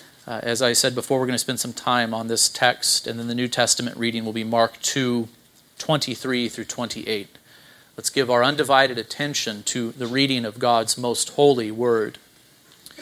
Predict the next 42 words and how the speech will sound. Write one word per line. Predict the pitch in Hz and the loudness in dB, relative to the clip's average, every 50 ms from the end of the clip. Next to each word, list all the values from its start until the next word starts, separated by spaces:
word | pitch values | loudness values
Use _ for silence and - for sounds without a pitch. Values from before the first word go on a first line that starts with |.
| - - - - - - - | -18 -18 -18 -20 -18 -6 8
"Thus | 131 170 196 220 208 - | 10 12 12 12 10 8
the | - 185 156 | 8 6 8
heavens | 135 196 190 180 196 175 160 139 | 10 8 10 10 8 6 6 2
and | 165 160 | 2 4
the | 156 156 156 | 4 6 8
earth | 160 160 156 - - | 8 6 6 2 -2
were | 143 127 | -2 -2
finished, | - - - - 170 147 135 117 107 107 - - - - - - - - - - _ _ _ _ - | -2 -4 2 4 4 4 4 2 -2 -4 -6 -6 -6 -8 -12 -16 -20 -20 -20 -20 _ _ _ _ -6
and | 113 120 | 2 6
all | 127 139 139 139 | 8 10 10 8
the | 139 139 | 8 4
host | - 135 135 127 - - - - | 0 0 0 0 0 -2 -2 2
of | - 139 127 113 117 | 4 4 4 4 2
them. | 113 117 104 101 107 113 127 - - _ - - - - - - - - | -2 -2 -2 -4 -8 -12 -14 -16 -20 _ -20 -20 -20 -20 -20 -18 -4 0
And | 147 151 160 | 6 10 10
on | 170 180 | 12 12
the | 180 165 | 10 8
seventh | - - - 202 208 202 214 190 - - | 8 10 12 12 12 10 8 4 4 6
day | 175 156 151 151 | 8 10 10 10
God | 135 156 156 160 160 151 - | 10 10 10 10 10 10 6
finished | - - - 202 214 214 208 185 - - - | 2 4 6 6 8 8 6 6 4 4 4
his | 185 170 143 131 | 2 2 2 6
work | 147 196 196 180 170 170 - | 6 8 10 10 8 6 4
that | - 151 139 | 0 0 0
he | 139 175 175 147 | 0 -2 2 4
had | 170 151 139 131 | 4 4 6 6
done, | 175 175 156 135 127 120 123 135 143 - - - - - - - - - - | 6 8 8 6 6 2 0 -6 -10 -12 -14 -20 -20 -20 -20 -20 -20 0 4
and | 160 156 160 | 4 6 6
he | 151 143 170 160 | 4 2 2 6
rested | 147 170 175 175 - - - - 135 127 - - | 10 10 10 12 10 8 6 6 4 2 4 6
on | 160 160 165 160 156 | 8 8 8 6 4
the | 151 | 2
seventh | - - - 151 139 143 135 117 - | 4 6 6 6 6 4 0 -4 2
day | - 147 131 127 123 120 | 4 6 6 6 6 4
from | - 135 127 127 139 | 2 0 -2 4 6
all | 143 151 156 151 | 8 10 10 8
his | 135 156 147 120 120 | 8 6 4 2 4
work | 127 135 139 139 127 - - | 4 6 6 6 4 2 -2
that | 139 127 | -4 -4
he | - 139 127 117 | -2 -4 -2 0
had | 131 120 117 113 | 2 0 2 2
done. | 127 123 120 113 104 107 110 | 2 2 2 0 -2 -6 -12